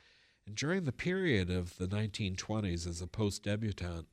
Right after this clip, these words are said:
what she did was to actually begin to live the life of a woman of the eighteen thirties. Not only did she dress in clothing of that period, but she lived in a house in Vermont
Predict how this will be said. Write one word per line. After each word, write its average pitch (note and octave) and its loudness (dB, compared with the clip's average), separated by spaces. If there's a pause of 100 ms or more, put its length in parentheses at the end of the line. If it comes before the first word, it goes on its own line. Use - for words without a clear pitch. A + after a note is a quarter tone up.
(100)
what B2 -6
she B2+ 4
did C3 2
was F#2 0
to F#2+ -2
actually F#2 -2
begin A#2 -2
to C#3+ -4
live A#2+ -2
the G2+ -4
life G#2+ 0
of F2 -10
a F#2 0
woman G2 2
of E2 -4
the F2 -2
eighteen F2+ -2
thirties. G#2+ -6 (640)
Not A2+ 4
only A2 4
did F#2 -2
she G2 0
dress G#2+ 2
in F#2+ -2
clothing A#2+ 2
of E2+ -2
that F2 -4
period, F#2 0
but G2 -4
she - -2
lived B2 0
in A#2 -2
a G#2 -2
house G2 -2 (460)
in A2+ 0
Vermont G#2 0